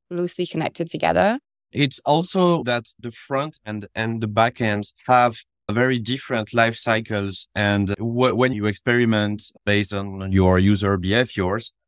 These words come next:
Speaker 2: you might be deploying and changing your front end faster than your back end.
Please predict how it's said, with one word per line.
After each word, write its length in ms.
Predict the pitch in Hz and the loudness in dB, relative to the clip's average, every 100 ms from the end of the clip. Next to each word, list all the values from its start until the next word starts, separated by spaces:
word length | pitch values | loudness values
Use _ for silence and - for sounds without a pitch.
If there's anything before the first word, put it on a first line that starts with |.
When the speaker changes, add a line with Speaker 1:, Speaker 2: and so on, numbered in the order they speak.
| - | -8
Speaker 2:
you 180 | 107 113 | -2 2
might 340 | 123 131 123 - - | 4 2 0 -8 -4
be 300 | 110 110 107 | -2 -2 -4
deploying 800 | 98 - 117 117 117 110 101 92 | -10 -4 2 4 4 2 0 -2
and 260 | 90 104 | -4 -4
changing 460 | 98 127 123 110 101 | -2 0 0 -2 0
your 200 | 104 98 | 2 0
front 380 | - 117 110 107 | 0 -2 0 -2
end 240 | 95 92 | -2 0
faster 420 | 120 107 - 120 | 2 0 0 -4
than 200 | 98 95 | -4 -4
your 100 | 98 | -4
back 260 | 92 98 107 | 0 0 2
end. 300 | 135 135 | 0 2